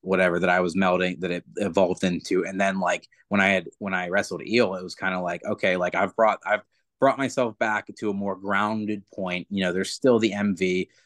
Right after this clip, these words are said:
there's still always gonna be the Paul Eam lore or whatever you wanna call it, but, like, it's, like, this more grounded version of myself that I found myself in now. That's kind of the guy that, you know, dropped the belt to Eel and what I've kind of been running with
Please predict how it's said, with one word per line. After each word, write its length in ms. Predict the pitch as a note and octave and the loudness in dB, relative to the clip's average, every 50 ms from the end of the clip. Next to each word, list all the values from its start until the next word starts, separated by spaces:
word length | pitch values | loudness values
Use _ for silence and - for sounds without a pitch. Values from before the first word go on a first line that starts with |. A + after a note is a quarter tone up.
| _ - | _ -4
there's 160 | F#2+ F2+ - | -4 -4 0
still 200 | - A#2+ A2+ G#2 | 2 2 4 6
always 220 | G2+ G2+ G#2 F#2+ | 6 4 4 4
gonna 180 | F2 G#2 G2 F#2+ | 2 2 0 2
be 160 | F2+ G2 F#2+ | 4 2 2
the 240 | E2+ F2+ F2+ F2+ - - | 2 0 -2 -2 -2 0
Paul 240 | - G#2+ G2 F#2+ F#2+ | 2 4 4 4 2
Eam 460 | F#2+ F#2 F#2+ F#2 F2+ F2 F2+ F2 F2+ - | 0 -2 -2 -2 -2 -4 -4 -6 -8 -8
lore 440 | - F#2+ G2 G2 F#2+ F#2 F2 F2 F2 | -4 -2 0 0 2 4 4 4 2
or 180 | F2 D2+ G2+ F#2+ | 2 0 -2 -2
whatever 300 | E2+ F#2 F2+ F#2 F2 F2+ | -2 0 0 0 0 0
you 140 | F2 F2 | -4 -6
wanna 180 | F2 F2 E2+ F2 | -8 -8 -10 -6
call 340 | - - G#2 G2 F2+ E2 E2 | 0 2 4 4 4 4 2
it, 100 | E2 - _ - _ _ - | -2 -4 _ -20 _ _ -2
but, 180 | - G2 - - | -2 -2 0 2
like, 260 | F#2+ F#2 F2+ - - _ - - | 0 0 0 0 -6 _ -12 -6
it's, 160 | - F#2+ - | -6 -2 2
like, 140 | G#2+ G2+ F2+ | 2 2 2
this 140 | G2 F#2+ - | 2 0 2
more 280 | G2+ G2+ G2+ G2+ G2+ | 4 4 4 4 4
grounded 420 | F#2+ F#2 F2+ F#2 F#2 F#2 F#2 F2+ - | 4 2 2 2 2 2 0 -4 -4
version 300 | - F#2 F2 D#2+ D#2 F2 | -4 -4 -4 -4 -6 -6
of 60 | F2 | -6
myself 400 | E2+ E2 E2 - - E2 D#2 - | -6 -6 -6 -2 -2 -2 -2 0
that 100 | F2+ F2 | 0 0
I 80 | E2+ E2+ | 0 0
found 220 | - E2+ E2 E2 | -2 -4 -4 -4
myself 360 | E2 E2 - E2+ D#2+ D#2+ - | -4 -6 -4 -4 -4 -4 -4
in 140 | F2 E2 E2+ | -8 -12 -6
now. 260 | E2+ F#2 F#2 F#2+ F2 | -4 -2 0 0 0
That's 200 | E2 E2 E2+ - | -2 -4 -6 -6
kind 160 | - F#2 F2 | -4 -4 -4
of 60 | F2 E2+ | -4 -4
the 80 | F2 | -6
guy 200 | E2+ E2+ E2 E2+ E2 | -4 -4 -2 -4 -4
that, 180 | F2 F2+ - _ _ _ _ _ - | -6 -10 -12 _ _ _ _ _ -2
you 120 | G#2 G2+ | 0 2
know, 120 | F2+ E2+ E2+ | 2 2 2
dropped 320 | D#2+ - G2+ G2 F#2 - | 4 4 4 4 4 2
the 80 | - F2 | 0 0
belt 220 | F2+ F2 F2 - | 2 2 0 0
to 120 | - - | -4 -4
Eel 240 | - F#2+ G#2+ G#2+ G2 | 0 2 4 4 4
and 120 | F2+ F2 F2 | 2 0 -2
what 80 | F2+ | -2
I've 160 | F2 F2 - | -2 -2 -2
kind 160 | - F#2+ F#2 F2+ | -4 -4 -4 -4
of 60 | D#2+ | -4
been 120 | E2+ D#2+ | -6 -6
running 280 | D#2+ E2 F2 F2 F2 E2+ | -4 -4 -4 -4 -4 -6
with 260 | E2+ F2 - - - | -8 -8 -10 -12 -20